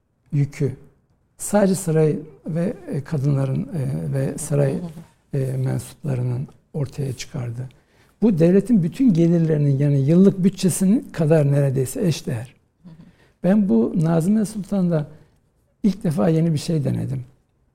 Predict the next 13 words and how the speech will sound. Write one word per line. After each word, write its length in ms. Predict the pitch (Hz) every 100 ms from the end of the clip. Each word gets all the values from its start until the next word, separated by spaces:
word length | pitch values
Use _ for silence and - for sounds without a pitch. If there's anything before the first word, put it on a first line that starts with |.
| _ _ _ _ _ _ -
E, 420 | 156 139 135 160 208 196 220 -
Osmanlı 760 | 180 - 214 208 190 175 208 523 - _ -
para 300 | 160 165 170
birimlerini 720 | 143 139 139 139 143 165 233 233 - _ _ _ _ -
bin 120 | 170
dokuz 220 | 175 175 185
yüz 60 |
doksan 440 | 156 - 175 170 247 254 151 151
sekiz 540 | 139 165 147 175 147 151 - _ _ _ 202 147
dönemi 640 | 156 160 160 202 262 -
dolar 280 | 170 170 175
üzerinden 580 | 196 139 147 147 135 131
çevirdim. 600 | - 139 147 147 233